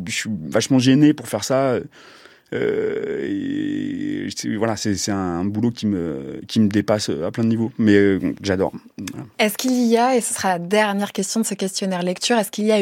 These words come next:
Speaker 2: une œuvre avec laquelle vous auriez rendez-vous, Constantin Alexandrakis ? Je vais devoir dire votre nom de temps en temps, qui est un, un très beau nom, mais qu'il faut
Speaker 1: Ouais,
Speaker 2: bien
Speaker 1: qui est un
Speaker 2: articuler.
Speaker 1: peu <laughs>
Speaker 2: Alors je vais le faire de temps en temps en prenant mon élan.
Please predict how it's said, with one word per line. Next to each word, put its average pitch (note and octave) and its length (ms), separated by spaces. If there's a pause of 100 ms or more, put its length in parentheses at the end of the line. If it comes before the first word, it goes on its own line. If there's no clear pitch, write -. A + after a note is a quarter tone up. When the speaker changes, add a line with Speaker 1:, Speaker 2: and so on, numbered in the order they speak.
(120)
Speaker 2:
une A#3 200
œuvre A#3+ 180
avec F#3+ 200
laquelle F#3+ 340
vous F#3 260
auriez F3 260
rendez-vous, G3 560 (340)
Constantin - 600
Alexandrakis ? D#3+ 500
Je E3+ 60
vais G3 80
devoir G#3+ 240
dire G3+ 160
votre G3+ 200
nom G#3+ 100
de G3 80
temps E3+ 200
en E3+ 120
temps, G3 160
qui F#3 160
est D#3+ 40
un, D#3 80 (360)
un E3+ 120
très A3+ 280
beau A3 180
nom, A3+ 220
mais F3 120
qu'il E3+ 140
faut - 160
Speaker 1:
Ouais, D#3 140
Speaker 2:
bien F#3 100
Speaker 1:
qui - 60
est - 20
un C#3+ 40
Speaker 2:
articuler. D3+ 320 (500)
Speaker 1:
peu - 60
<laughs> - 0
Speaker 2:
Alors G3 240
je F#3+ 100
vais G3 80
le G3 80
faire F#3 200
de F#3+ 80
temps F3 200
en D#3+ 80
temps E3 100
en E3 60
prenant E3 240 (100)
mon D#3+ 80
élan. D#3 220